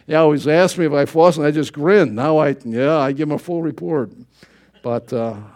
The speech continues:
I don't know what I'm talking about. Oh, repetitiveness. Most of it is. <laughs> Yeah, right. And so the few days of life that God has given, that's your life.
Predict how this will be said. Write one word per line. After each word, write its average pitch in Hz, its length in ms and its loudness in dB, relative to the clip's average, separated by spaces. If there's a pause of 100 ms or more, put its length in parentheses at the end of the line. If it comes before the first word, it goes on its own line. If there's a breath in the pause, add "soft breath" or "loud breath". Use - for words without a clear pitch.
(100)
I 127 40 -16
don't 170 100 -6
know 151 80 -6
what 139 160 -2
I'm 135 140 -4
talking 147 360 -6
about. 85 260 -16
Oh, 208 160 10
repetitiveness. 175 1000 2
Most 240 320 0
of 220 100 -2
it 240 120 2
is. 277 500 -2
<laughs> - 60 -18 (360 loud breath)
Yeah, 247 440 -2
right. 220 280 -4 (260 soft breath)
And 180 220 2
so 196 220 6
the 190 100 6
few 269 300 8
days 233 340 6
of 180 180 -4
life 165 320 4
that 214 160 -2
God 180 240 4
has 233 140 2
given, 349 160 -2
that's 202 260 2
your 339 100 -4
life. 320 160 -2